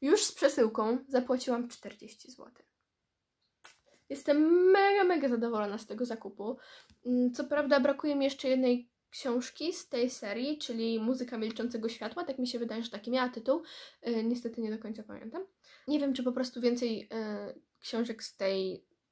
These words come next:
serii nie jest wydanych po angielsku. Jeśli jest, to też skompletuję je i wtedy dopiero zacznę czytać. Ale jestem totalnie zakochana w tym i chciałabym już je móc czytać, ale no, jeszcze trzeba chwilę poczekać. Na pewno to będzie mega trudna przeprawa,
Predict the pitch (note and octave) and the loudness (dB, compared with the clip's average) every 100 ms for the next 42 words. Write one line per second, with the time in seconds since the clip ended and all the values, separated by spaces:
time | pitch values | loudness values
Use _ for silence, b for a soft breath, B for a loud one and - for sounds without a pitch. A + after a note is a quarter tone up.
0 | - - G#3 G#3+ C4+ E4+ B B B B3+ | -18 -12 -6 -2 -2 -4 B B B 2
1 | B3 A#3+ A3+ G#3+ - G#3 G#3+ A3+ B3 B3 | 2 2 0 0 -2 -4 -2 0 -2 -2
2 | C#4+ C4+ C4 B3+ B3+ A#3+ A#3+ A#3+ - B3 | -4 -2 2 2 0 -4 -2 -2 -2 -4
3 | A#3+ A#3 A#3+ A3 G#3 G3+ - A3 G#3+ G3+ | -4 -6 -4 -2 -2 -4 -8 -8 -6 -6
4 | - G#3+ - G#3+ A3 A3 G3+ G#3 - A3+ | -8 -14 -14 -12 -10 -8 -8 -8 -8 -8
5 | G3+ B3+ C4 B B B B3+ C4+ C4+ D4 | -6 -6 -8 B B B 0 0 0 -2
6 | D4+ D#4+ E4 - D4+ D4+ D4 C#4+ D4 D4 | -2 -4 -6 0 2 2 0 -2 -4 -4
7 | D4 B3+ B3+ C4 B3 A#3 A3+ A3 A3 A3 | -4 -2 -4 -6 -6 -4 -2 0 -2 -6
8 | - _ _ - - A3 A3+ A3 - A3 | -12 _ _ -20 -8 -4 -2 -4 -8 -10
9 | G#3+ G#3+ A3+ - C#4+ C4+ C#4 D4+ E4+ E4+ | -8 -8 -10 -8 -4 -2 -2 -4 -4 -6
10 | F4 - D#4 D4+ C4 C4 - B B B | -6 -8 -8 -2 0 -2 -6 B B B
11 | B C#4 D4 C4 B3 A#3+ B3 _ - - | B -2 2 2 2 0 -8 _ -18 -8
12 | A#3+ A#3+ A3+ A3+ A3+ A3+ A3+ G#3 G#3+ B3 | -8 -6 -6 -6 -6 -6 -8 -10 -8 -6
13 | A#3+ - C4+ A#3+ A#3+ A3+ A#3+ A3 A3 G#3+ | -6 -6 -4 -4 -2 -2 -2 -2 0 -2
14 | G#3+ A3+ A3 G#3 G#3 G#3+ - A3 - | -4 -4 -6 -6 -8 -12 -10 -6 -6